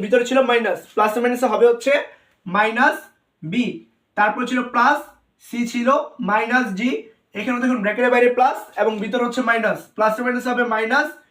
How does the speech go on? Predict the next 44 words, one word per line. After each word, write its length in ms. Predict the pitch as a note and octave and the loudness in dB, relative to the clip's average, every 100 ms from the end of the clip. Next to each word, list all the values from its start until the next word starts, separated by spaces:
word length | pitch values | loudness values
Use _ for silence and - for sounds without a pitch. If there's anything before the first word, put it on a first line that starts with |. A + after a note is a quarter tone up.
| _ _ - | _ _ -8
ই 80 | A#3 A#3 | -6 -4
ছিল, 160 | A#3+ B3 C4+ | -2 0 0
তো 60 | A#3+ A#3 B3 | -2 -2 -2
ই 20 | F#3+ | -2
দিব, 120 | F3+ D#3+ - _ _ _ - | -4 -6 -10 _ _ _ 0
তারপর 240 | G#3+ A#3 | 0 0
হচ্ছে 160 | B3 C4 A#3 | -2 -2 -2
সমান 180 | A3+ A#3+ | -4 -4
চিহ্ন 140 | A#3+ A#3 | -4 -4
দিব। 100 | B3 C#4 - - _ _ G3+ | 0 0 0 -8 _ _ -4
এখন 140 | A3+ B3 | 0 2
দেখুন 200 | B3+ A#3 C4+ - _ _ G3 A3 | 2 0 -4 -6 _ _ -4 -4
এই 80 | A3+ A#3 B3 | -2 0 2
এ 20 | B3+ F#3+ | 2 2
বি 120 | B3+ B3 | 2 0
সি 140 | - B3 B3 G#3+ | -2 0 0 0
ডি 100 | C4 - B3 | -2 -2 -2
ই 20 | B3 | -2
ছিল, 160 | A#3+ A#3 C4+ - | -2 0 0 0
তো 60 | A3+ | -6
এগুলোর 260 | A#3 A#3+ D4+ - - - G#3 | -2 2 0 -2 -18 -6 -2
মানটা 240 | A#3 B3 A#3 | 2 4 4
বসাই 240 | A#3 A3 G3 | 4 0 -2
দিব। 100 | F#3 D#3+ - _ _ - | -6 -6 -8 _ _ -8
এখানে 180 | G3 A#3 B3+ | -4 0 2
দেখুন 160 | B3 A#3 | 2 0
মাইনাস 240 | A3 A#3+ A#3+ | -2 -2 -2
ছিল, 100 | B3 A#3 | -4 -2
মাইনাস 200 | A#3 B3 B3 | -4 -4 -2
দিব, 120 | C4 C#4+ - B3+ | 0 0 -2 -4
এ 20 | - | -2
ছিল, 160 | G#3+ F3+ E3 - | -4 -6 -8 -2
এর 80 | A#3+ A#3+ | 0 0
মান 100 | B3 A#3 | -2 -2
কিন্তু 180 | A#3 B3+ | -8 -4
মাইনাস 340 | G3+ G#3 C4 - - _ _ - | -2 0 0 0 -6 _ _ -8
থ্রি 180 | A#3 B3+ | -6 -4
ছিল, 140 | B3 F#3 D#3 - _ - E3 | -4 -2 -4 -8 _ -8 4
যেহেতু 240 | A#3 B3+ A#3 B3 | 4 4 0 2
এর 80 | B3+ | 2
মান 100 | B3+ G#3+ | 0 -2
মাইনাস 260 | G#3+ B3+ - | -2 -4 -4
থ্রি 160 | B3 B3+ | -4 -4
ছিল, 120 | A#3+ | -2